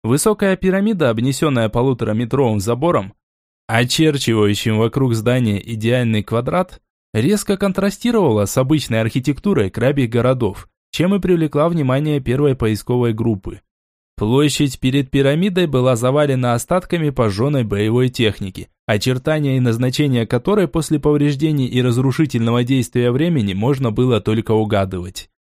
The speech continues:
На площадь легко зашли сразу шесть челноков, несущих под фюзеляжами тяжёлые двухбашенные беспилотные танки. Сбросив их метров с двадцати,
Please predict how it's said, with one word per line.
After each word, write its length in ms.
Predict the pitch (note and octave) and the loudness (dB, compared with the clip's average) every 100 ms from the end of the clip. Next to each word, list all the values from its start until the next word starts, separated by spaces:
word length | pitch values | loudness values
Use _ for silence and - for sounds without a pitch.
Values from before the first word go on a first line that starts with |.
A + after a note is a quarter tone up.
| _ | _
На 280 | G2 F#2+ G#2 | -4 0 0
площадь 540 | G#2+ D3+ F3+ - E3+ E3+ | 2 2 2 2 0 2
легко 360 | E3+ - G#3+ | 0 0 0
зашли 400 | F3 D#3 - C#3 | 0 -2 -2 -2
сразу 400 | F#2 G#2+ A2 G#2 | -2 0 0 0
шесть 300 | G2 A#2+ G2 | -2 -2 -2
челноков, 680 | - G#2+ A2 A#2 F3 F3 - _ _ - | -4 -2 -2 -2 -4 -4 -10 _ _ -4
несущих 640 | A2 A2 D3+ B2 G#2+ F#2 | -2 2 0 0 -2 -2
под 180 | A2 G2+ | -2 -2
фюзеляжами 720 | B2 G#2+ A2+ C#3 C3+ G2+ F#2+ | -2 0 0 0 0 -2 -4
тяжёлые 600 | - G2+ A#2 D#3 A#2 G2+ | -6 -2 0 2 2 0
двухбашенные 760 | G2 F#2+ G2+ B2+ - A#2 A2+ | -2 -4 0 0 0 -2 -2
беспилотные 720 | A2 G2+ - G#2+ A2+ A2 G#2+ | -2 -4 -4 -2 -2 -2 -4
танки. 520 | G2+ G#2 G2 G2+ - - _ _ _ - | -2 -2 -2 -8 -18 -20 _ _ _ -8
Сбросив 600 | G2 F#2+ D#3 F#3 F#3 F3 | -6 -2 0 0 0 0
их 160 | F3 | 0
метров 360 | E3+ E3+ E3 D3 | -2 -2 0 -2
с 40 | |
двадцати, 560 | C3 D#3 - D#3+ G#3+ A3 | 0 -2 -2 -2 -2 -4